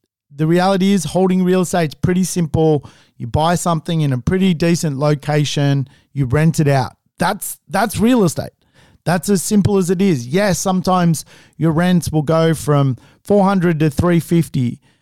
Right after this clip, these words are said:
but also sometimes your mortgage goes from five percent to three percent. You've just got to participate. And the reason is not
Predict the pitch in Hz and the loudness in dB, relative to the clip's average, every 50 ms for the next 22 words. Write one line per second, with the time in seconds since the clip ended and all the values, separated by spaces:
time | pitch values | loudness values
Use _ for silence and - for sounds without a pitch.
0 | _ - - 175 202 208 202 - 202 202 180 - - 185 175 - 180 175 165 139 | _ -6 -2 0 2 2 2 2 2 0 0 2 0 0 0 2 2 0 2 2
1 | 165 165 160 170 196 202 190 170 175 170 143 - - 165 160 156 156 156 143 - | 0 0 2 2 2 2 2 2 2 0 0 -2 -2 0 2 2 2 2 0 -2
2 | - - 147 143 143 - - 196 190 185 175 - 170 - 180 175 165 143 147 135 | -4 -4 -2 -2 -2 -2 -2 0 0 0 0 -2 -4 -2 0 -2 -2 -2 -4 -4
3 | - 160 170 165 156 - 139 123 143 131 131 - - 160 202 214 180 - - - | -2 0 0 0 0 -2 -2 -2 -2 -4 -4 -6 -4 -2 0 0 -2 -2 -2 -2
4 | 247 240 226 - - - - _ _ _ _ _ - - 180 180 180 180 - - | 0 0 0 -2 -6 -12 -14 _ _ _ _ _ -4 -2 -2 -2 -2 -4 -4 -2
5 | 170 156 135 165 147 - - 185 180 - - 151 - 160 143 131 123 - _ _ | -2 0 0 -2 -4 -2 -2 -2 -2 -2 -4 -4 -2 -2 -2 -2 -2 -6 _ _
6 | _ _ - - - - - _ - - 156 175 180 220 247 254 247 233 170 226 | _ _ -20 -20 -20 -20 -20 _ -8 -2 -2 0 2 2 2 4 2 2 2 0
7 | 233 220 190 180 160 131 - - - 214 226 208 196 180 151 143 156 170 185 202 | 0 0 0 0 -2 -4 -6 -4 0 2 2 4 2 2 0 0 -2 0 2 2
8 | 196 196 190 _ | 2 0 0 _